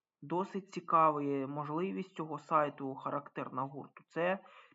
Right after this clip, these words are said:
піль-, наявність пільгового програмного забезпечення. Якщо ви переглянете, то на цьому сайті ви можете знайти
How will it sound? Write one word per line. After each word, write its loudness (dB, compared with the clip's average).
піль-, -6
наявність 2
пільгового -4
програмного 0
забезпечення. -8
Якщо -6
ви -2
переглянете, 0
то -4
на -6
цьому -8
сайті -4
ви -6
можете -6
знайти -6